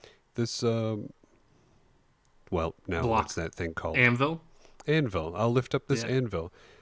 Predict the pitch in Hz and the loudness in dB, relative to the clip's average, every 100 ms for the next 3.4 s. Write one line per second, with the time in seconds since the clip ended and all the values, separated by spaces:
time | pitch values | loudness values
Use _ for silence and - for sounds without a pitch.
0 | _ - 92 85 92 98 92 92 87 - | _ 0 2 2 0 -2 -2 0 -2 -4
1 | - _ 101 98 98 92 82 82 98 - | -20 _ -2 0 2 2 0 0 0 0
2 | 92 - _ - 101 - 98 92 - - | -4 -6 _ -12 -6 -4 -2 -4 -6 -10
3 | 92 - 90 | -10 -4 -6